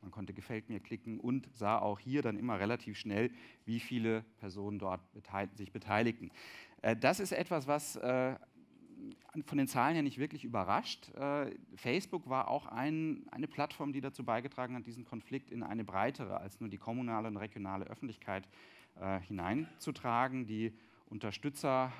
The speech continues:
äh, Daumen kamen eben nicht nur aus, äh, dem Schwabenland, sondern eben auch aus der ganzen Republik, wo sich eben Unterstützer organisiert haben. Die Website,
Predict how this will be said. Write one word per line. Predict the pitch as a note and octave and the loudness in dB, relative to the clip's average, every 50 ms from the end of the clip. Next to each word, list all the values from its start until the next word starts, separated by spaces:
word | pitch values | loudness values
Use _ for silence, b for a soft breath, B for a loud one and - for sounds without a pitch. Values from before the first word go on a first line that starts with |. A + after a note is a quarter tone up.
| - | -6
äh, | - A2+ A2 | -4 -4 -2
Daumen | G#2 - G#2 G2+ A#2 B2+ C3+ C#3 B2+ B2 G#2+ | 4 6 6 8 8 8 6 4 2 2 0
kamen | - A2+ G2+ A2 B2+ B2 | -2 -2 -2 0 0 0
eben | - G2+ G#2+ G#2+ G2 | -2 -4 -4 -4 -4
nicht | A2+ B2+ - | -4 -4 -4
nur | D3+ C3 A#2+ - - | -6 -4 -4 -4 -4
aus, | - A#2 A2+ - - - - - - | -4 -6 -6 -8 -12 -12 -12 -12 -10
äh, | - F#2 F#2+ F#2+ F#2+ G2 G#2 - _ _ _ b b b b b b - | -8 -6 -6 -6 -6 -8 -12 -20 _ _ _ b b b b b b -16
dem | G#2+ | -16
Schwabenland, | - - - E2 G2 B2+ D3 C#3 B2 A#2+ B2 A#2+ A2+ | -12 -6 -2 0 0 0 0 -2 -2 -2 -2 -2 -4
sondern | - G#2+ G2+ G2+ F#2+ | -6 -6 -6 -4 -6
eben | - G2 G2+ F2+ - | -6 -8 -8 -10 -10
auch | - F2 F#2 - | -10 -14 -14 -14
aus | - - | -16 -18
der | - - E2+ | -14 -14 -12
ganzen | - - F#2 F#2+ - G2+ | -10 -10 -10 -10 -10 -10
Republik, | F2 F2+ F#2 - E2+ F2 F#2 A2 B2 - - | -12 -12 -10 -12 -12 -8 -8 -8 -8 -8 -10
wo | G2+ F#2+ F#2+ | -10 -10 -10
sich | F#2+ G#2 G2+ - - - - | -10 -12 -20 -20 -20 -20 -14
eben | - F#2 F#2 - | -12 -10 -10 -10
Unterstützer | - G2 G2 F#2 - - A#2+ G#2 - A2+ F#2 F2+ B B B B B B | -12 -10 -10 -8 -6 -6 -8 -6 -2 -2 -2 -2 B B B B B B
organisiert | - F#2+ F#2+ G2+ G#2 G#2+ G2 A2 B2+ C#3 C3+ | -4 -2 0 2 0 0 0 2 0 0 2
haben. | C#3+ B2 A#2 A2+ B2 A#2+ B B B B _ - | 2 2 4 4 2 -2 B B B B _ -2
Die | B2 B2 B2+ A#2+ - B B B B B B B B _ _ _ _ _ _ _ _ _ - | 2 4 4 4 4 B B B B B B B B _ _ _ _ _ _ _ _ _ -2
Website, | G2+ - C#3+ - - - - G#3+ G#3 G#3+ A3 - - - | 4 4 4 4 2 -2 0 2 2 2 0 -2 -8 -20